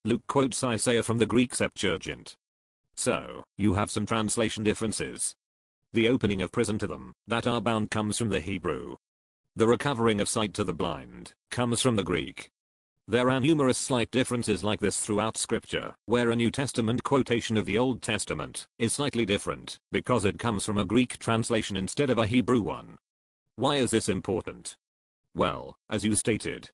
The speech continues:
the Greek Septuagint included the deuterocanonical books of the Catholic Bible. Jesus' Bible therefore most likely had these books.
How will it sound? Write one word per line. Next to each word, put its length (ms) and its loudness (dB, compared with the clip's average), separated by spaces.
the 120 -2
Greek 260 2
Septuagint 640 0
included 460 2
the 80 0
deuterocanonical 960 2
books 240 -2
of 120 -2
the 80 0
Catholic 480 0
Bible. 440 -2
Jesus' 520 2
Bible 280 2
therefore 340 2
most 240 -4
likely 340 0
had 160 -2
these 220 0
books. 540 -4